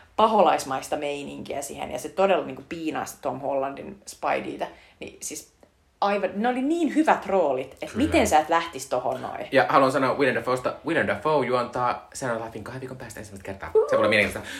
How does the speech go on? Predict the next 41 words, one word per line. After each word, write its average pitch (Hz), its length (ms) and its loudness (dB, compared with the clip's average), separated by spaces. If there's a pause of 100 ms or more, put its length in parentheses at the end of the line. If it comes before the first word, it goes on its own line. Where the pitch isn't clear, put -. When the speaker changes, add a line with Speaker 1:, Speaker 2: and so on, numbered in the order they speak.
Speaker 1:
Mahtavaa. 180 160 4
Speaker 2:
pitää 165 160 8
sanoa 156 160 8
tästä, 147 240 6
että 127 340 6
tää 120 120 10
on 120 60 6
myös 120 280 2
hauska 127 360 8
ollut. 107 180 6
Alfred 113 240 4
Molina 107 420 4
oli 92 120 0
ihan 101 160 0
mahtavaksi 101 480 0
haastelussa. 123 500 4
Hän 98 80 2
on 95 60 0
sanonut 98 260 0
ääneen, 107 360 2
että, 98 200 0 (340)
että 98 200 -6
"Hei, 175 220 4
mi-, 190 240 0
miksi 214 240 -2
lähdit?" 123 340 4
Niin 101 100 -4
sille 101 220 0 (240)
"Rahan 95 280 -4
takia", 135 280 -6
koska - 240 -10
Speaker 1:
Niinpä. 185 320 6
Speaker 2:
Disney 117 180 -2
maksaa 110 280 4
hirveästi. 104 400 0 (320)
Ja 107 120 4
sitten, 110 280 4
tota, 104 340 4
äh, 101 340 0 (200)
sitten 123 320 -4
toisaalta 123 400 6